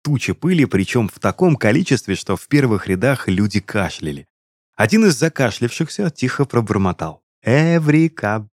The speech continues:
и в перерыве направился за кулисы. Там он заявил демонстраторам чудо-техники, что пыль надо не выдувать, а вдувать. «Как это?» — спросили его.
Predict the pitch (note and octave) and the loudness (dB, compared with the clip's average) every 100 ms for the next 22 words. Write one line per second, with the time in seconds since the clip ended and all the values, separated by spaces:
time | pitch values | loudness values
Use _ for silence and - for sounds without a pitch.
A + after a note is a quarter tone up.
0 | _ _ - C3 G3+ A3 - - A2+ G#2+ | _ _ 0 2 2 0 -2 -2 0 2
1 | C3+ E3 D3+ A#2+ B2 - F#2+ G2 F#2+ - | 0 0 -2 0 -2 0 -4 -2 -4 -6
2 | F2+ F#2+ - E2+ D#2+ - - _ _ _ | -6 -4 -4 -4 -6 -10 -16 _ _ _
3 | _ - G#2 D3 E3+ D3+ E3 E3 E3+ D3 | _ 0 2 2 2 2 0 2 2 2
4 | D3+ C#3+ D3 D3+ D3 D3+ C#3 D3 C3+ C#3+ | 2 0 0 0 0 0 0 0 -2 0
5 | B2 C3 B2 B2+ - - G2+ - D3 B2 | -2 -2 -2 -4 -4 -2 -2 2 2 2
6 | C3 B2 A#2 A2+ B2 A2+ A2+ G2+ G#2+ F#2+ | 2 2 2 2 2 4 2 2 0 2
7 | F#2 E2 A#2+ C3 - - _ _ _ G#2 | -2 2 2 2 -2 -12 _ _ _ 0
8 | F2+ F#2 G2 F#2+ G2+ A#2+ - - _ _ | 0 -2 -2 0 -2 -4 -6 -14 _ _
9 | _ - C#3 - - E2+ - F2 - D#2 | _ -4 -4 -4 -8 -10 -8 -8 -8 -8
10 | D2+ D2+ C#2+ | -8 -8 -12